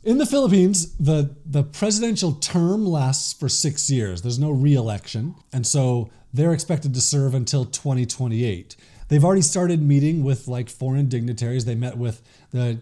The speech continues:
United States Secretary of, Deputy Secretary of State Wendy Sherman on June ninth.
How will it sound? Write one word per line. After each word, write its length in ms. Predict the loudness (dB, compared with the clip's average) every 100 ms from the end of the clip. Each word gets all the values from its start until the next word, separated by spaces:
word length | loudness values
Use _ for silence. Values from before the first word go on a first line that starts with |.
| -4
United 420 | -2 0 0 -2
States 300 | -2 -4 -2
Secretary 680 | -4 -4 -4 -4 -2 -4 -4
of, 480 | -4 -4 -4 -8 _ -2
Deputy 420 | 0 2 2 2
Secretary 540 | 2 0 -4 -2 -2 -2
of 80 |
State 340 | -4 -2 -2 -2
Wendy 340 | -2 -2 -2
Sherman 500 | -4 -4 -2 -2 -4
on 120 | -4
June 240 | -2 -2 -4
ninth. 320 | -4 -8